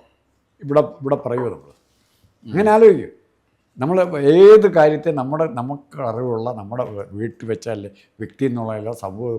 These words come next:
Speaker 1: കുടുംബത്തോ എങ്ങനെയാണ് എഫക്റ്റ് ഉണ്ടാക്കുന്നത്? അപ്പോൾ ഞാൻ ആദ്യത്തെ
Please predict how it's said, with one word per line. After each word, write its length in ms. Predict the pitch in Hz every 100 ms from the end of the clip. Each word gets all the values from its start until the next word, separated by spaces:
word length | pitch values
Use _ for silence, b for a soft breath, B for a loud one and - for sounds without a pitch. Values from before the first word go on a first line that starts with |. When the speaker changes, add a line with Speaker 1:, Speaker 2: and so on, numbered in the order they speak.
| 107
Speaker 1:
കുടുംബത്തോ 440 | 101 110 117 117 - b b 98
എങ്ങനെയാണ് 380 | 98 113 107 107
എഫക്റ്റ് 240 | 95 95 98
ഉണ്ടാക്കുന്നത്? 380 | 90 87 71 _ _ _ _
അപ്പോൾ 140 | 101 123
ഞാൻ 140 | 120 156 156 90 - 117
ആദ്യത്തെ 300 | 139 160